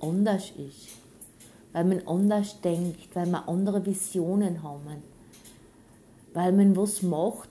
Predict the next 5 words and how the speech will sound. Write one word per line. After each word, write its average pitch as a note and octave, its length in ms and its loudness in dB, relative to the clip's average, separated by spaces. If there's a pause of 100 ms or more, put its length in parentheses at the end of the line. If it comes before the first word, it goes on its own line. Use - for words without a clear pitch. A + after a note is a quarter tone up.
was F3+ 560 -6
der F#3 120 -4
Sippe A3 480 -2
nicht G3 300 0
passt, - 640 -6